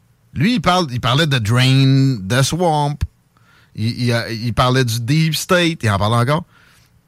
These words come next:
Qu'est-ce qui, <laughs> que-, qu'est-ce qui il est arrivé ?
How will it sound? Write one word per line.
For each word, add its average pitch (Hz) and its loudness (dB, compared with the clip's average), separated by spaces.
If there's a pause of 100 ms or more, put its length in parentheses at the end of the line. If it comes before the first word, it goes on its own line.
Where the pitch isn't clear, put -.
(160)
Qu'est-ce - 0
qui, - 2
<laughs> - -
que-, 127 -2 (120)
qu'est-ce 151 0
qui 123 -4
il 113 -2
est 101 -2
arrivé ? 127 2